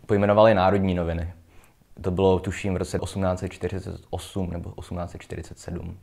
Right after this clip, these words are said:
A když říkám rok osmnáct set čtyřicet osm, možná si z hodin dějepisu vzpomenete na to, že tenkrát Evropa zažívala takové dost divoké roky. Nejdřív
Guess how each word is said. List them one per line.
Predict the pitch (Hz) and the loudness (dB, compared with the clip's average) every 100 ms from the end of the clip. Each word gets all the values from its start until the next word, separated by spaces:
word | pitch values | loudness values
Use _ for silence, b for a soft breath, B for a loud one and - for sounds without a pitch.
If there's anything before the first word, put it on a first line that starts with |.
| _ | _
A | - 104 | 2 4
když | 107 123 120 | 6 6 4
říkám | 117 123 127 127 131 131 | 2 6 6 6 4 2
rok | 104 117 | 4 4
osmnáct | - 123 117 | 0 2 2
set | 113 | 0
čtyřicet | - 117 117 - | -4 -4 -4 -4
osm, | - - - 104 107 120 139 | -6 -4 -2 0 2 0 -2
možná | 117 95 113 107 | -4 0 2 2
si | 123 | 2
z | 110 | 0
hodin | 104 110 | 2 2
dějepisu | 104 104 104 107 117 | 4 2 2 -2 -4
vzpomenete | 113 - - 101 101 98 | -6 -8 -2 2 2 2
na | 107 | 0
to, | 95 98 | 0 -2
že | 107 | -2
tenkrát | 101 98 98 98 101 - | -4 -2 2 2 2 0
Evropa | 92 98 - 101 - | -2 -2 0 -4 -4
zažívala | 92 95 95 98 98 95 | -4 -2 0 4 4 4
takové | 95 98 95 | 2 2 2
dost | 98 92 - - | 0 -6 -10 -6
divoké | 92 95 95 98 | -2 0 2 2
roky. | 92 92 82 82 - | 2 -2 -8 -10 -8
Nejdřív | 90 90 101 | -6 -4 -6